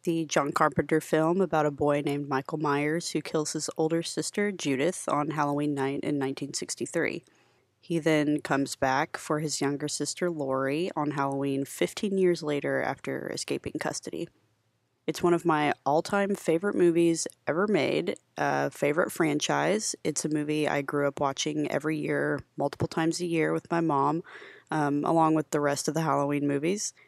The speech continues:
It's one of her favorite movies and ultimately had a role to play in who I am today as far as my love of horror goes. The original Halloween was released in nineteen seventy-eight,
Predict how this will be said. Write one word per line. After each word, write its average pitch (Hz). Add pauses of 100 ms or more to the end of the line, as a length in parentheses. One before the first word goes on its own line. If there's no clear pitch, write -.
(140)
It's -
one 175
of 165
her 202
favorite 185
movies 180
and 156
ultimately 151
had 143
a 143
role 143
to -
play 139
in 139
who 147
I 147
am 147
today 160
as 151
far 139
as 143
my 139
love 135
of 143
horror 143
goes. - (640)
The 185
original 208
Halloween 165
was 160
released 151
in 165
nineteen 156
seventy-eight, 175